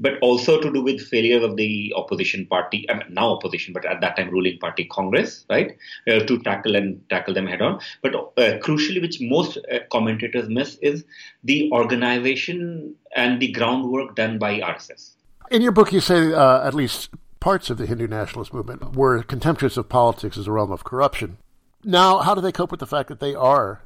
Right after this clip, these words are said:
Speaker 2: in power? Um, is, is that now all the, the issues of corruption, um, have those all been solved by their, their presence in government?
Speaker 1: The initial research I'd done, where I spent a lot of time with Hindu right-wingers themselves, and I'm talking of R S S, Bajrang Dal, V H P, these are the,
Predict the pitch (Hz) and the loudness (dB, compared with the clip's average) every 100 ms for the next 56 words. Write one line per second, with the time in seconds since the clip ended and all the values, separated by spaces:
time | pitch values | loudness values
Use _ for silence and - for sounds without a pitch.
0 | - 127 104 139 123 71 - 98 - - | -6 -4 0 2 2 0 -4 -8 -8 -14
1 | - - - - - 107 - 147 107 107 | -12 -12 -10 -12 -8 -8 -8 -8 -6 -2
2 | 117 113 113 107 - 120 110 107 123 - | -2 -2 -4 -4 -6 -6 -4 -6 -8 -10
3 | 123 139 - 143 110 - 120 117 - 131 | -10 -6 -2 -2 -2 -4 0 0 -2 -8
4 | 120 117 110 101 110 - 104 110 113 113 | -8 -6 -6 -8 -14 -10 -6 -4 -2 0
5 | 120 110 107 - 107 113 98 95 98 107 | 0 0 -2 0 0 2 0 -2 -4 -6
6 | 113 98 113 101 104 98 90 92 117 151 | -8 -8 -6 -6 -8 -14 -12 -12 -12 -14
7 | - _ _ _ - 143 143 151 302 190 | -20 _ _ _ -4 0 0 0 0 0
8 | 160 170 160 143 113 120 123 104 117 113 | -2 -2 0 0 2 0 0 -2 0 2
9 | 113 110 147 147 143 123 147 - 120 117 | 0 -2 -4 -2 -2 -2 -4 -4 -4 -4
10 | 113 110 110 107 98 98 110 107 107 92 | -4 -2 -2 0 0 0 -4 0 0 2
11 | 104 104 87 85 95 117 - - 127 - | 0 0 -4 -6 -4 -4 -2 -2 -4 -6
12 | - 90 90 - 104 85 95 - 98 98 | -4 -4 -2 0 -2 0 -2 0 -2 0
13 | 101 98 92 95 92 127 113 139 156 143 | 2 0 0 -4 -2 -2 2 2 2 2
14 | 151 151 | 2 0